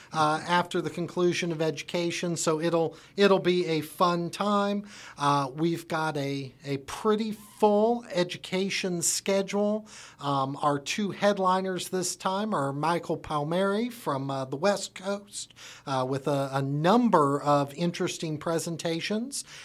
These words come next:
and then our own Tony Gregory. Uh, along with them, uh, we've got a lot of,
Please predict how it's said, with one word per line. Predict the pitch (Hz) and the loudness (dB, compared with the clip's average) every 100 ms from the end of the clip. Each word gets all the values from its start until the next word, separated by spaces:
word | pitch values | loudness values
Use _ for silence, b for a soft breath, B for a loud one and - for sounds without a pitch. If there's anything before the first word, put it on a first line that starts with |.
| B | B
and | 151 151 | -2 2
then | 151 170 | 4 4
our | 165 160 | 4 4
own | 160 170 175 | 4 2 2
Tony | - 180 165 151 | -2 0 0 0
Gregory. | 131 180 202 214 233 269 - B B B B | 0 0 2 0 -2 -4 -10 B B B B
Uh, | 135 135 135 135 | -2 0 0 2
along | 143 143 180 233 233 | 2 4 4 6 4
with | 175 - 147 | 2 0 0
them, | 185 247 214 180 190 | 2 4 4 2 0
uh, | 160 156 156 | 0 2 2
we've | 151 196 208 | 2 0 2
got | 240 196 | 0 2
a | 170 | 2
lot | 156 170 202 254 269 - | 0 0 2 2 -2 -2
of, | 185 190 185 180 | 2 4 2 -2